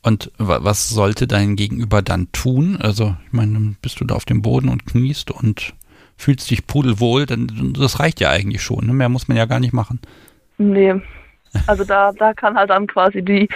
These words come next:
Speaker 2: Interaktion anfangen, wo man halt anfängt, sich kennenzulernen, worauf reagiert der Partner, ähm, was kommt bei ihm an, was kommt bei ihm nicht so gut an. Ähm, also ich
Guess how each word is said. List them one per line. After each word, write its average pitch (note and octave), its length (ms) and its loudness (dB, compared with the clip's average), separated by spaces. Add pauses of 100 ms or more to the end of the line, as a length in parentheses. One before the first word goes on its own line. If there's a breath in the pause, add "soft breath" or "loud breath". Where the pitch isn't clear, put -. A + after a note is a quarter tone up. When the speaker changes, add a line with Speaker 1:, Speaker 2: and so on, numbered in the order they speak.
(160 loud breath)
Speaker 2:
Interaktion G3+ 720 2
anfangen, F#3 500 2
wo F3 100 2
man F3+ 160 0
halt G3+ 140 -2
anfängt, F3+ 380 2
sich - 100 -20
kennenzulernen, F3+ 760 2
worauf F#3 300 2
reagiert F3 340 2
der F3+ 80 4
Partner, F3 560 0 (560 loud breath)
ähm, F3 360 2 (760)
was G3+ 260 0
kommt F3 180 -4
bei F3 100 2
ihm F3 120 -2
an, F3+ 240 0
was F3 120 0
kommt G3 160 -2
bei F3 100 4
ihm F3+ 100 4
nicht F3+ 200 0
so - 80 -6
gut F3 200 -6
an. F3 280 0 (680 loud breath)
Ähm, F3 300 0
also F#3+ 160 2
ich F#3+ 100 2